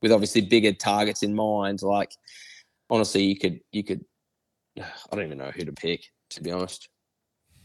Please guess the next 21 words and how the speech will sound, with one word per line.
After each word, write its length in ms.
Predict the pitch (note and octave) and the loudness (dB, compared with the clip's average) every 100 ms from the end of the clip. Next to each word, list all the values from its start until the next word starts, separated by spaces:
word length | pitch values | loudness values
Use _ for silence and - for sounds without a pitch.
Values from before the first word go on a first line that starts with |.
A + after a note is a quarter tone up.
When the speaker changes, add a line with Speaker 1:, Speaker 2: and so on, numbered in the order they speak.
| - G#3 G3+ - _ _ B3+ - - - - | -18 -6 -6 -6 _ _ -20 -20 -20 -20 -4
Speaker 2:
Yeah, 400 | C#3+ C3 C3 C3 | 2 4 4 2
I 140 | - D#3 | 4 4
mean, 220 | E3 E3+ | 6 6
I 60 | E3+ | 4
wouldn't 280 | F#3 F#3 | 2 0
leave 220 | E3+ D#3+ D#3 | 0 2 4
out 220 | C#3+ - | 2 0
Scalapini, 1300 | - D#3 C#3+ C#3+ C3 C#3+ C#3 C#3 C#3 C#3 C#3 C3+ | -2 2 4 2 0 -6 -4 -4 -2 -2 -4 -4
Uncle 360 | G#2+ C#3 C#3 C3+ | -4 -4 -4 -8
Bryn, 680 | C3+ B2+ B2+ C3 C3 C3+ D3 _ - | -8 -10 -8 -8 -8 -10 -14 _ -10
um, 720 | A#2+ A#2+ A#2+ A#2+ A#2 A#2 A#2 - _ _ _ _ _ - | -6 -6 -6 -6 -8 -8 -14 -18 _ _ _ _ _ -14
obviously 680 | B2+ B2+ - B2+ B2+ B2 - | -10 -10 -8 -6 -6 -10 -14
Hickok. 640 | - C3 - B2+ B2+ - _ _ _ _ _ _ _ _ _ _ _ | -16 -14 -8 -6 -6 -10 _ _ _ _ _ _ _ _ _ _ _
Probably, 400 | - F3 D3+ C3 _ _ D3 | -2 0 2 -2 _ _ -12
oh, 500 | C#3 C#3+ C3+ C3 C3 - _ _ _ | -8 -8 -8 -8 -12 -16 _ _ _
maybe 300 | G#3 A#3 G#3 | -10 -6 -4
even 160 | C3 A#2 | -4 -6
just 280 | - C#3 - | -10 -10 -10
leave 320 | B2 B2+ A#2+ A#2 | -8 -8 -6 -2
out 300 | C#3+ - D3+ | -2 -4 -4
Do-, 200 | C#3+ | -4